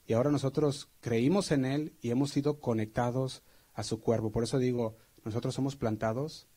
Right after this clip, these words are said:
por Dios. Y antes de hacer una oración, le invito a que vaya a Efesios uno veintidós. Efesios uno, capítulo uno, versículo veintidós y veintitrés.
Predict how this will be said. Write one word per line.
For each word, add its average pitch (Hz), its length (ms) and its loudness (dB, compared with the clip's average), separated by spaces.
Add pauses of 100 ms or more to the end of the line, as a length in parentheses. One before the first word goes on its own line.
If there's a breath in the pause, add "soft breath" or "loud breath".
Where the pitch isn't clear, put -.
(320)
por 117 160 -4
Dios. 160 320 -6 (300 soft breath)
Y 127 80 4
antes 165 180 6
de 170 60 6
hacer 160 160 4
una 170 160 6
oración, 151 300 4
le 160 40 8
invito 147 240 4
a 147 60 2
que 131 200 2
vaya 139 340 4
a 123 60 4
Efesios 151 680 2 (640 soft breath)
uno 156 260 6
veintidós. 156 800 6 (2750)
Efesios 143 540 2 (100)
uno, 147 640 2
capítulo 123 460 0
uno, 147 420 0 (180)
versículo 131 380 0
veintidós 120 760 2 (1600 soft breath)
y - 80 -4
veintitrés. 107 720 -2